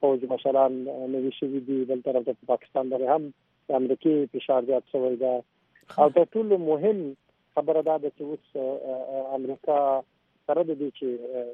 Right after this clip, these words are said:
سمدستي ډول د مذاکراتو لپاره ډېر لیوالتیا نه لري، خو هغوی هم په دې پوه شوي دي چې، اه، افغانستان جګړه بغیر د، د سولې نه بل حل نه لري. بیا طالب هیڅکله کابل نیولی نه شي، خو بل طرف ته افغان حکومت هم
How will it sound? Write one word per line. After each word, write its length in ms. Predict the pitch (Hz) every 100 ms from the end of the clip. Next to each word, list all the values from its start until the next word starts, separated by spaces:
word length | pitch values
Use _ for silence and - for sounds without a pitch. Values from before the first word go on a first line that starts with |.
| -
سمدستي 520 | 135 127 123 - -
ډول 460 | 165 147 143 139 131 127 131
د 20 |
مذاکراتو 580 | 131 131 127 139 131 131
لپاره 360 | 123 139 131
ډېر 240 | 123 143 131
لیوالتیا 520 | 127 123 120 143 139
نه 120 | 156
لري، 340 | 151 127 131 - _ _ -
خو 80 | 160
هغوی 140 | 185
هم 160 | 180 190
په 100 | 175
دې 120 | 170 -
پوه 120 | 156
شوي 280 | - 180 151
دي 220 | 135 131 -
چې، 280 | 131 131
اه، 220 | 135 127 127
افغانستان 560 | 127 131 127 151 139
جګړه 380 | 131 127 139 135
بغیر 300 | 127 127 143 135
د، 160 | 131 131 _ _ -
د 40 | 135
سولې 280 | - 185
نه 180 | 160 143
بل 220 | 127 139
حل 280 | 127 139 135
نه 80 | 139
لري. 340 | 135 123 123 117
بیا 300 | 123 143 139 -
طالب 380 | 131 143 160 143 - - _ _ _ -
هیڅکله 460 | 160 - 143 139 135 -
کابل 320 | 139 131 156
نیولی 360 | 156 151 147 143
نه 100 | 147
شي، 220 | - 139
خو 120 | -
بل 160 | 131 139
طرف 240 | 135 139 -
ته 60 |
افغان 300 | 123 123 143
حکومت 380 | 131 127 143 151 _
هم 180 | 143 143